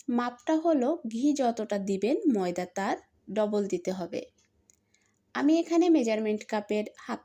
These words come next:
কাপ ঘি দিয়েছি আর এক কাপ ময়দা দিয়েছি। এরপর এটা ভালো করে নেড়েচেড়ে সুন্দর করে মিশিয়ে নেব। আমি এই মিশ্রণটি লো জালে দশ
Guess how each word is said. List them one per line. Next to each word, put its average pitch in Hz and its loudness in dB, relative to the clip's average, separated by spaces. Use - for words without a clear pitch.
কাপ 202 -2
ঘি 233 -4
দিয়েছি 285 0
আর 185 -6
এক - -4
কাপ 311 -2
ময়দা 254 0
দিয়েছি। 185 -4
এরপর 294 0
এটা - -2
ভালো 226 -2
করে 254 0
নেড়েচেড়ে 226 2
সুন্দর 311 4
করে 320 2
মিশিয়ে 220 -2
নেব। 170 -4
আমি 220 0
এই 208 2
মিশ্রণটি 214 -2
লো 226 2
জালে 247 0
দশ 247 0